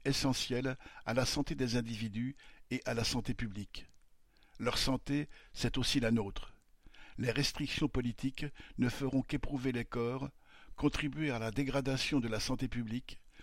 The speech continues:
compliquer la tâche des soignants et fragiliser un système de santé déjà exsangue. » Fin de citation. Si besoin est, l'exemple de l'Espagne permet de s'en convaincre. En deux mille douze,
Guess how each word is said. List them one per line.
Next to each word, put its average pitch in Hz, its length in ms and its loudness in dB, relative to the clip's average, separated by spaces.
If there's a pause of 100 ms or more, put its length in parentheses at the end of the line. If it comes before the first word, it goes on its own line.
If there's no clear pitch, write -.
(240)
compliquer 147 480 0
la 120 140 0
tâche 135 260 2
des 123 120 4
soignants 120 560 2 (420)
et 117 80 0
fragiliser 127 760 2
un - 80 0
système - 440 0
de 120 120 0
santé 120 520 0 (300)
déjà 117 340 4
exsangue. » 104 600 -4 (500)
Fin - 120 -8
de 90 60 -4
citation. - 540 -8 (1000)
Si - 220 2
besoin 123 460 2
est, 135 260 0 (300)
l'exemple 131 580 4
de 107 80 0
l'Espagne 123 640 4 (160)
permet 127 280 4
de 123 100 0
s'en 113 180 2
convaincre. 101 680 -4 (640)
En 120 100 0
deux 139 160 6
mille 139 200 8
douze, 151 380 -2